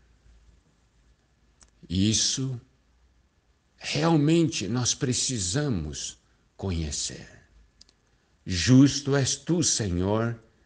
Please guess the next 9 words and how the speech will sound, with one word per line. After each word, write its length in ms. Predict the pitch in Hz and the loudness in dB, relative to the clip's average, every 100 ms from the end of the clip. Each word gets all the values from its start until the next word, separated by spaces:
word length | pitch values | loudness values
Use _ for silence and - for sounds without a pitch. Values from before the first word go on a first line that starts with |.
| _ _ _ _ _ _ - | _ _ _ _ _ _ -2
e 140 | 117 | 0
retos 840 | 98 151 175 160 - 67 - - _ _ _ | 2 4 4 2 -12 -12 -12 -14 _ _ _
são 640 | - - - 110 101 101 107 - | -8 -2 2 2 2 -2 -6 -8
os 180 | 110 104 | -6 -4
teus 280 | - 95 90 | -2 -2 -2
juízos. 840 | 92 82 73 73 - - - - - _ _ _ _ _ _ _ | -6 -6 -8 -10 -14 -18 -20 -20 -20 _ _ _ _ _ _ _
Os 180 | 143 143 | 2 6
teus 320 | 180 175 175 | 10 12 12
testemunhos, 1120 | - 165 - 165 151 185 214 127 92 85 - | 8 6 10 10 10 8 6 4 0 -4 -10